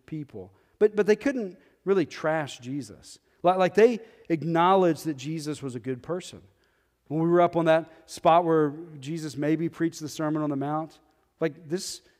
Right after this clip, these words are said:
man went on and on about how powerful that sermon was, and, man, if we could only live according to those teachings. Li-, like, they were quick to acknowledge Jesus. However, Jesus is making a distinction here between the person who acknowledges him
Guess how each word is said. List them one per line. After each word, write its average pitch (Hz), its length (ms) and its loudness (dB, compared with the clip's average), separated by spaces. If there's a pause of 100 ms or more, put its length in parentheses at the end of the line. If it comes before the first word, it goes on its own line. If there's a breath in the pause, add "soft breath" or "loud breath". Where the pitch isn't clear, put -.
man 160 320 0
went 151 240 -4
on 165 220 0
and 139 100 -2
on 160 220 -2
about 123 200 -4
how 131 120 -4
powerful 143 460 -8
that 117 140 -8
sermon 143 360 -6
was, 113 200 -6
and, 113 140 -12
man, 147 160 -8
if - 80 -12
we 147 80 -6
could 135 80 -8
only 139 220 -6
live 120 560 -8 (320 soft breath)
according 127 380 -8
to 120 80 -10
those 120 260 -8
teachings. 120 580 -16 (400)
Li-, 175 120 4
like, 175 280 -2 (280 loud breath)
they 196 100 6
were 226 120 2
quick 208 280 0
to 170 160 0
acknowledge 131 960 -4
Jesus. 104 640 -18 (480)
However, 165 300 0
Jesus 202 520 -6 (300 soft breath)
is 139 140 -10
making 160 260 -2
a 143 80 -4
distinction 139 540 -8
here 131 160 -8
between 131 320 -8
the 123 80 -6
person 160 420 -8
who 131 120 -6
acknowledges 123 840 -6
him 104 400 -16